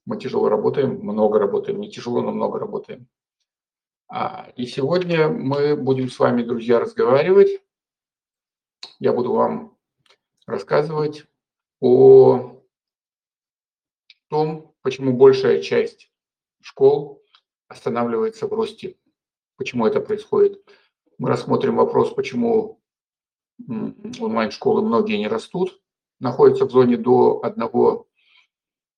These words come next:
миллиона выручки в месяц. Вы знаете, на платформе GetCourse, а платформа Ge-, GetCourse — это главная платформа, а, в русскоговорящем пространстве, на которой стоят большинство школ.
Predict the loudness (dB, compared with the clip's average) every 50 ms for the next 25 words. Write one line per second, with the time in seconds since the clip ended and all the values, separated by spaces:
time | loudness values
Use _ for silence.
0 | _ _ _ _ _ _ _ _ _ _ _ _ _ _ _ _ _ _ _ _
1 | -14 -10 -8 -8 -6 -6 -4 -4 -4 -2 -2 0 2 2 2 0 0 -2 -2 -2
2 | -4 -4 -6 -10 -10 -10 -8 -6 -6 -8 -8 -10 -12 -18 -20 -20 -20 _ _ _
3 | _ _ _ _ -20 _ _ _ _ _ _ -14 -10 -6 -2 0 0 0 0 -2
4 | -2 -2 -2 0 0 0 0 0 -2 -2 -2 -4 -4 -4 -2 -2 -2 -2 -2 -2
5 | 0 -2 -2 0 0 -2 0 0 0 -4 -2 -4 -4 -4 -2 -2 -2 -2 -4 -6
6 | -6 -6 -8 -8 -12 -12 -6 -4 -4 -4 -4 -4 -8 -8 -6 -6 -6 -4 -4 0
7 | 2 2 2 2 2 -2 -4 -4 -4 -6 -6 -2 0 0 0 0 0 -4 -6 -10
8 | _ _ _ _ _ _ _ _ _ _ _ _ _ _ _ _ _ _ _ _
9 | _ _ _ _ _ _ _ _ _ _ _ _ _ _ _ _ _ _ -16 -12
10 | -12 -10 -8 -8 -8 -8 -8 -8 -8 -8 -8 -8 -8 -10 -10 -10 -10 -8 -6 -4
11 | -2 -2 0 0 -2 -2 -4 -8 -6 -8 -8 -8 -6 -6 -6 -6 -6 -10 -8 -6
12 | -6 -6 -4 -6 -8 -6 -6 -6 -6 -6 -4 -2 0 0 0 -2 -4 -8 -8 -8
13 | -8 -8 -8 -12 -14 -8 -4 -2 -2 -2 -4 -2 0 2 2 2 2 0 -8